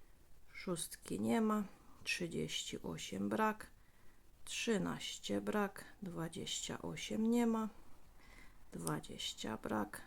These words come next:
Dziewiętnaście brak. Trzydzieści trzy nie ma. Czternaście. Nie ma. Trójeczka. Nie ma. Czwóreczka. Nie ma. Dwadzieścia dziewięć.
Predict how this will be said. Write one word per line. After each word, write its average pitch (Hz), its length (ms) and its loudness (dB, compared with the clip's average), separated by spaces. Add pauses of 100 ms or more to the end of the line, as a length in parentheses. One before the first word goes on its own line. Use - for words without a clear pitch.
(300)
Dziewiętnaście 175 1120 -4
brak. - 420 2 (600)
Trzydzieści - 840 0
trzy - 300 -4 (200)
nie 254 280 6
ma. 233 220 6 (460)
Czternaście. 180 1080 -2 (840)
Nie 165 200 0
ma. 170 180 -6 (140)
Trójeczka. 170 960 -4 (380)
Nie 233 260 4
ma. 208 220 4 (840)
Czwóreczka. - 880 -2 (260)
Nie 226 220 2
ma. 185 220 2 (200)
Dwadzieścia 190 720 -2
dziewięć. 160 600 -6